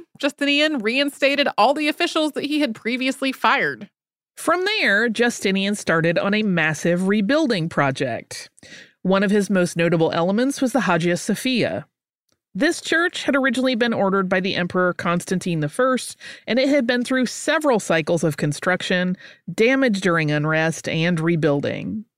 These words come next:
Speaker 2: Justinian envisioned the rebuilt Hagia Sophia as massive and architecturally groundbreaking. It was the empire's largest church, with a domed basilica, marble columns, and elaborate mosaics.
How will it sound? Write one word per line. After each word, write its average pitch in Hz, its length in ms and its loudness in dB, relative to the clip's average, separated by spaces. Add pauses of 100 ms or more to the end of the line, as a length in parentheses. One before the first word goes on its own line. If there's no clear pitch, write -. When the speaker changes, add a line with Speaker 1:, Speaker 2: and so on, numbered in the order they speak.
(500)
Speaker 2:
Justinian 381 600 0
envisioned 220 600 2
the 202 80 2
rebuilt 196 480 2
Hagia 190 360 2
Sophia 170 640 0
as 175 280 0
massive 170 720 0
and 170 140 -2
architecturally 190 800 0
groundbreaking. 160 1120 -2 (380)
It 175 100 0
was 214 180 2
the 247 140 -2
empire's 226 600 0
largest 196 500 0
church, - 500 -4
with 165 140 2
a 170 60 2
domed 180 500 2
basilica, 254 720 0 (300)
marble 233 460 2
columns, 175 580 0
and 220 120 0
elaborate 165 520 2
mosaics. 147 880 -2